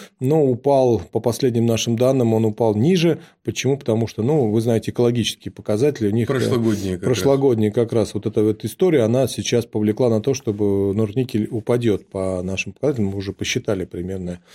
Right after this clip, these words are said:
Speaker 1: показатели по своей же методике и посмотрели, где находится. Поэтому т-, там такая же картина. Пока, э, может ситуация быть на самом деле такая,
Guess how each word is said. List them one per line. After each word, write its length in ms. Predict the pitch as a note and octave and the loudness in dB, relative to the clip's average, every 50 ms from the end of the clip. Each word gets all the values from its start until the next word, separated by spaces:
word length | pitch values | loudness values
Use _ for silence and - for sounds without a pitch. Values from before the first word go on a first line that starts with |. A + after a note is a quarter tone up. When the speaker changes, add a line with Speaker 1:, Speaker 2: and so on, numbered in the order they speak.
| - - _ _ _ | -20 -20 _ _ _
Speaker 1:
показатели 640 | G#2+ F#2+ - A2 A#2 D3+ F3 E3 - A2 G#2+ G2 - _ _ _ _ | -6 -2 -2 0 2 2 2 0 0 -2 -4 -4 -4 _ _ _ _
по 80 | - A2+ | -14 -8
своей 260 | - B2 A2+ A2 A2 | -2 0 0 2 2
же 120 | G#2 G#2 G#2+ | 0 0 0
методике 540 | A#2 A2 - A#2 G#2 G2+ G2 F#2 - - - _ _ _ _ | -2 0 0 -2 0 0 -2 -4 -6 -12 -14 _ _ _ _
и 100 | D3+ D3+ | -4 -2
посмотрели, 580 | D3+ - B2 - B2 A#2+ A2+ G#2+ B2+ C3 A#2+ A2 | -2 -2 -2 0 0 -2 0 0 0 2 2 2
где 160 | G#2 A#2 A2+ | 2 0 2
находится. 440 | A#2 A#2+ A2 - - F#2 F2 - _ | 2 0 -2 -4 -8 -10 -10 -4 _
Поэтому 420 | - C3+ D#3 D#3+ E3+ D#3+ D#3 C#3 - - - _ _ | 2 2 4 4 2 0 0 -2 -4 -10 -20 _ _
т-, 240 | - A2+ - D#3+ D3+ | -12 -8 -8 -4 0
там 180 | - G#3 A3 G#3 | 2 2 4 2
такая 260 | G#3 - - F#3 D#3+ | 2 2 2 2 2
же 100 | B2+ B2 | 2 2
картина. 400 | - B2+ G#2+ - - D#2+ E2+ - _ _ _ _ _ - - _ _ _ _ _ _ _ _ | 0 -2 -2 -2 -6 -10 -10 -14 _ _ _ _ _ -20 -20 _ _ _ _ _ _ _ _
Пока, 220 | - B2+ - - - | -8 -6 -4 -2 0
э, 380 | D3+ D3 D3 D3 D3 D3 D3 | 2 4 4 6 6 6 4
может 640 | C#3+ C#3+ C#3+ D3 D#3 F3+ G#3 A3 G#3 G#3 F#3+ - - | 4 2 2 2 4 4 4 4 4 4 2 0 -2
ситуация 600 | - E3 D3 - D#3+ D#3+ E3+ F#3 F3 - E3 D3 | -6 -4 0 2 4 4 4 2 2 2 0 0
быть 460 | B2+ A#2+ D3 F3 F3+ F3 - - - | 2 2 2 2 2 0 -2 -4 -2
на 140 | C3+ B2+ B2 | 0 0 0
самом 360 | - - D3 C#3+ C#3 C#3 C3+ | 2 0 2 2 2 0 2
деле 220 | C3 C#3+ C3+ C3 | 2 2 2 2
такая, 800 | B2 - C3 A#2+ - - E3 E3+ F#3 G3 F#3+ F3+ E3+ F3 - - | 0 0 -2 -2 0 0 2 4 4 4 4 2 0 -2 -8 -18